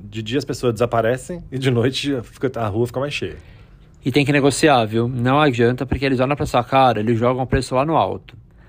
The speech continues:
Speaker 1: É,
Speaker 2: E
Speaker 1: mas
Speaker 2: aí
Speaker 1: v-, vamos confessar que o preço lá no alto é preço baixo já,
Speaker 2: É,
Speaker 1: né?
Speaker 2: mas é lá no alto, eles jogam tipo, vamos, vamos dar um exemplo, sei lá, um vestidinho pras minhas sobrinhas.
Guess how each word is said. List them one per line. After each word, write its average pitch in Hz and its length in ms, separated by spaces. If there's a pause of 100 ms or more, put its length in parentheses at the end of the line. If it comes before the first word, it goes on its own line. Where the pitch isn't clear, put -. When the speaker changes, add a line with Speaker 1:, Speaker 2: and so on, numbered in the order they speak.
(120)
Speaker 1:
É, 85 120
Speaker 2:
E 113 100
Speaker 1:
mas 107 200
Speaker 2:
aí 127 240
Speaker 1:
v-, 165 100
vamos 101 200
confessar 143 340
que 135 80
o - 20
preço 117 280
lá 110 80
no 110 100
alto 95 220
é - 40
preço - 400
baixo 104 360
já, 85 80
Speaker 2:
É, 120 140
Speaker 1:
né? - 80
Speaker 2:
mas 95 140
é 104 80
lá 98 120
no 123 100
alto, 135 260
eles 104 120
jogam 113 240
tipo, 113 480
vamos, 117 340
vamos 110 240
dar 117 60
um 113 60
exemplo, 98 540
sei 107 200
lá, 92 160 (400)
um 127 80
vestidinho 139 640
pras 139 220
minhas 135 220
sobrinhas. 110 640